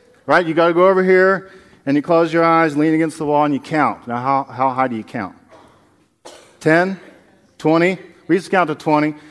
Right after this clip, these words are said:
I guess when I na-, my neighborhood, the kids were slower. It took longer to go high. You count to twenty. Those are slow kids. You gotta give them time. So they're going to hide. All the kids are going to hide, and I'm over here counting to, to twenty. Then when they're finished counting,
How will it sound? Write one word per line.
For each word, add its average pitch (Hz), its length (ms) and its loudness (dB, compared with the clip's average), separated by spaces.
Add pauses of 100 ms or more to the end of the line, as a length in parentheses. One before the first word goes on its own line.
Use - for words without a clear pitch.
(220)
I 139 80 -4
guess 139 240 -2
when 139 160 -2
I 139 120 2
na-, 143 240 2
my 143 180 0
neighborhood, 139 380 -2
the 127 60 -8
kids 131 180 -4
were 120 100 -8
slower. 131 360 -2
It 127 120 -6
took 123 140 -14
longer 127 280 -2
to 123 80 -4
go 123 140 -2
high. 127 200 -2
You 127 100 -6
count 143 160 -2
to 135 120 -12
twenty. 165 420 0 (760)
Those 160 140 -4
are 139 120 -10
slow 147 240 0
kids. 120 400 -4
You 143 80 -8
gotta 170 200 2
give 170 120 0
them 160 80 -4
time. 165 440 2
So 185 160 0
they're 180 80 0
going 226 180 0
to 220 80 4
hide. 214 460 4
All 208 80 4
the 190 60 -8
kids 208 180 -2
are 180 40 -16
going 202 180 -2
to 185 40 -2
hide, 190 280 2
and 185 60 -4
I'm 180 140 -2
over 175 120 -4
here 170 80 -6
counting 175 420 -4 (380)
to, 156 120 -6
to 151 220 -12
twenty. 165 420 -2 (280)
Then 160 100 -2
when 170 80 2
they're 170 80 -2
finished 165 280 -4
counting, 196 560 2